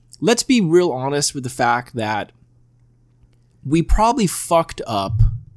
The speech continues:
the beginning of how we, of how we were treating patients in the very beginning. There's probably patients that,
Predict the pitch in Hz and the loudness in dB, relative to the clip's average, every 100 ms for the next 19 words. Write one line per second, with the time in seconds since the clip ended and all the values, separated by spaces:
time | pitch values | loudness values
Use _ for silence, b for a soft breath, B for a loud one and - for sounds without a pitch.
0 | _ _ _ _ _ _ 127 131 117 110 | _ _ _ _ _ _ 0 0 2 -2
1 | 139 147 151 139 143 113 120 123 120 120 | -2 -2 -2 -4 -6 -10 -8 -2 -2 -2
2 | 113 117 - 120 113 131 131 123 107 - | -4 -6 -10 -10 -4 -2 0 0 -2 -4
3 | 123 110 107 - 92 - - _ - - | -2 -2 -4 -6 -8 -10 -16 _ -18 -18
4 | _ - 110 107 104 98 - - - _ | _ -10 -8 -4 -4 -4 -10 -14 -20 _
5 | _ - 143 - - 202 196 196 - 151 | _ 0 0 0 0 0 0 -2 -2 -2
6 | 131 139 131 131 - - b b b b | -4 -8 -8 -10 -10 -14 b b b b
7 | b 113 117 110 107 - | b -4 -2 0 -2 -8